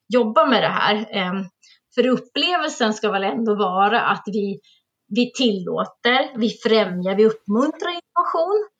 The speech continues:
O-, alltså tillbaka till oliktänkande, kreativa idéer. Eh, och så tänker jag också att vi måste hela tiden jobba internt för att göra det enkelt för oss själva. För är det inte enkelt för oss själva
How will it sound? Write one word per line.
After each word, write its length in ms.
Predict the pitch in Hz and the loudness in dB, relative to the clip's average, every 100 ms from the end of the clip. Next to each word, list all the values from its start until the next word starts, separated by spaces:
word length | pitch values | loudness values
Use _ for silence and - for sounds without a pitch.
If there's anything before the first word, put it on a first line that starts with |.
| _ 262 | _ -2
O-, 240 | 247 220 - | 0 0 -2
alltså 360 | 220 214 180 - - - | -2 -2 -2 -12 -16 -4
tillbaka 380 | 214 208 247 | 2 2 2
till 120 | 320 247 | 0 2
oliktänkande, 880 | 220 202 185 - 185 185 214 240 302 381 - - | 2 0 -2 -2 -2 0 0 2 0 -2 -8 -4
kreativa 640 | 233 220 208 208 202 196 | 0 2 0 -2 -6 -4
idéer. 460 | 190 185 - 202 294 330 - - - _ 196 | -8 -10 -4 -2 -2 -4 -14 -20 -20 _ -6
Eh, 460 | 190 190 190 185 - | -4 -2 -4 -4 -2
och 160 | 233 220 | -2 -2
så 160 | - | -6
tänker 420 | 220 254 208 214 196 | -2 -2 -2 -2 -2
jag 160 | 190 | -2
också 260 | 190 - 196 | -4 -4 -4
att 220 | 190 233 - _ _ | -4 -6 -18 _ _
vi 160 | 185 208 | 0 0
måste 340 | 202 185 - - - | 0 -4 -10 -12 -6
hela 380 | 285 233 220 202 | -2 2 2 0
tiden 360 | - 180 190 | -2 -6 -4
jobba 340 | 185 185 175 180 | -2 -2 -4 -10
internt 560 | 180 - 185 180 185 | -10 -8 -8 -6 -8
för 80 | - | -4
att 80 | 208 | -2
göra 180 | 202 202 | -2 -4
det 300 | 190 _ 285 | -8 _ 2
enkelt 440 | 247 214 - 180 | 4 4 -2 -12
för 80 | 180 | -12
oss 100 | 185 | -10
själva. 380 | - - - - | -8 -8 -10 -8
För 80 | 240 | -2
är 40 | |
det 60 | 254 | 0
inte 140 | 254 | 2
enkelt 340 | 320 214 208 - | 4 2 0 -8
för 80 | 165 | -10
oss 120 | - | -4
själva 460 | 185 170 208 214 | -4 0 0 0